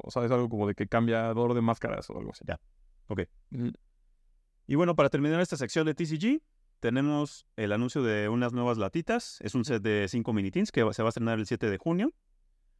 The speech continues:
Speaker 2: Y pues cada mini team tiene, perdón, les dije cómo se llama. Se llaman Vibrant, Paldea, mini teams. Entonces cada uno tiene diferentes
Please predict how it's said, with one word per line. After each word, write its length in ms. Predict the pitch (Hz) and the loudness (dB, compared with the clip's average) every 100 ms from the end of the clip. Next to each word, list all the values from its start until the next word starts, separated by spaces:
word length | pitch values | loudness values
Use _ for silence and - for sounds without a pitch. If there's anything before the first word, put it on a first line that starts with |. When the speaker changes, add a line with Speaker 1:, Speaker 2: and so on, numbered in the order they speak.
| _ _ _ _ - | _ _ _ _ -4
Speaker 2:
Y 180 | 104 | -2
pues 160 | 101 107 | 0 2
cada 200 | 131 131 | 2 4
mini 240 | 123 107 | 4 2
team 600 | 95 120 117 117 107 101 | 2 0 0 -2 -2 -4
tiene, 1120 | 95 107 107 107 98 92 90 87 87 85 87 85 _ _ _ _ _ _ _ - | 0 0 2 2 0 -4 -6 -8 -8 -10 -12 -16 _ _ _ _ _ _ _ -4
perdón, 280 | 110 120 | 0 2
les 100 | 117 | 2
dije 180 | 123 151 | 0 -4
cómo 160 | 139 135 | -2 -2
se 100 | 120 | 0
llama. 160 | 120 | 0
Se 120 | - 110 | 0 0
llaman 600 | 110 113 110 107 98 101 | 2 2 0 0 -2 -4
Vibrant, 680 | 104 95 123 143 170 220 - | -8 0 2 4 4 0 0
Paldea, 440 | 104 95 104 120 151 | -2 0 0 0 0
mini 220 | 104 87 | 0 0
teams. 260 | 90 78 98 | -4 -6 -6
Entonces 360 | 98 104 98 | -2 -2 -4
cada 260 | - 120 123 | 0 0 2
uno 220 | 120 135 | 0 -2
tiene 260 | 113 98 95 | -2 -2 -2
diferentes 680 | 85 87 92 98 92 87 | -2 0 0 2 0 0